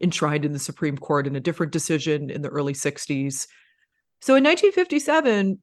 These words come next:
the police could kinda do whatever they want. And as a result, they would behave in ways that, frankly, did le-,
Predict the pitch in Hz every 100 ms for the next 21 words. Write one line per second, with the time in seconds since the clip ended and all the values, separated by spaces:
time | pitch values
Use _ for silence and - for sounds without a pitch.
0 | _ - 220 285 339 440 262 262 294 240
1 | 226 226 214 196 180 165 208 139 - -
2 | - _ _ _ _ _ _ 196 214 226
3 | 220 220 226 214 302 277 208 - _ _
4 | 190 226 226 - 202 302 - 370 240 190
5 | 185 175 160 160 170 - 175 170 160 _
6 | _ _ _ _ _ _ _ _ - 185
7 | 180 190 - 220 233 240 202 _ 214 302
8 | - - 349 - _ _ _ _ _ _
9 | _ 202 196 208 196